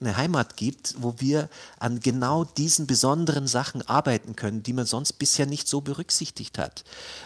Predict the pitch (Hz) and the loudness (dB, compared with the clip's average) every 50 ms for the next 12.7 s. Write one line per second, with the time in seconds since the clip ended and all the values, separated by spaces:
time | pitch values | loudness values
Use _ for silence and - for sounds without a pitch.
0 | - - - 117 - 123 120 - 135 - - - 131 143 143 123 110 117 - 139 | -12 -8 -6 -4 0 2 2 4 4 2 2 2 0 0 0 0 0 0 2 2
1 | 120 113 117 113 107 - - - - 147 - - - 123 123 110 104 110 110 101 | 2 2 2 0 0 -2 -4 -4 -4 -4 -4 -4 -2 0 0 0 0 0 0 2
2 | - - - - - 131 151 147 127 - - - - - 143 147 139 113 107 95 | 2 2 2 2 0 2 4 4 6 6 6 6 6 4 2 2 0 2 2 2
3 | - - 110 98 95 85 - - 131 131 117 - - 117 107 110 - 131 117 - | 2 0 0 -2 -6 -4 0 0 2 2 2 0 -2 -2 -2 -2 -2 -2 -2 -2
4 | - 92 92 95 - - - - - - - 107 - - - - 165 185 190 - | -2 -4 -4 -6 -8 -14 -18 -18 -14 -8 -4 -2 0 0 2 2 2 2 2 2
5 | - 131 101 92 90 90 80 - - - - - - - 101 101 135 - - - | 2 2 2 0 -2 -4 -6 -6 -8 -10 -10 -12 -12 -8 -6 -6 -6 -8 -10 -14
6 | - - - - - 127 135 123 - 151 156 139 - - - - - 147 139 127 | -12 -6 -2 0 0 0 0 0 0 2 2 2 4 2 2 4 4 4 4 2
7 | - - - - - - 123 - 143 131 131 120 - - - - 117 139 156 151 | 0 -2 -12 -10 -2 0 2 4 4 4 2 0 -2 -2 -2 0 0 2 2 0
8 | 147 147 139 127 - - 117 120 - - - 123 - - 131 135 127 - - 107 | 0 0 2 2 2 2 2 0 0 -2 -2 0 2 2 0 0 -2 -4 -2 -2
9 | 87 139 143 - - - 139 131 113 120 113 - 127 - - - 131 143 131 117 | -2 -2 -2 -4 -4 -4 -4 -4 -4 -4 -2 -4 -4 -4 -6 -4 -4 -2 -4 -4
10 | - - 101 156 165 - - - - - 120 - 82 95 - 175 139 127 120 - | -2 -4 -4 -2 0 0 2 2 0 0 0 -2 -2 -2 -2 -2 0 -2 -2 0
11 | - 117 113 117 113 - - 110 104 - - - 131 131 - 113 107 104 - - | -2 -2 -2 -2 -4 -4 -6 -6 -6 -6 -4 -6 -4 -4 -4 -4 -4 -4 -4 -6
12 | 101 98 104 98 - - 104 - - 104 98 90 76 73 | -6 -4 -4 -4 -4 -6 -6 -4 -4 -4 -2 -2 -4 -6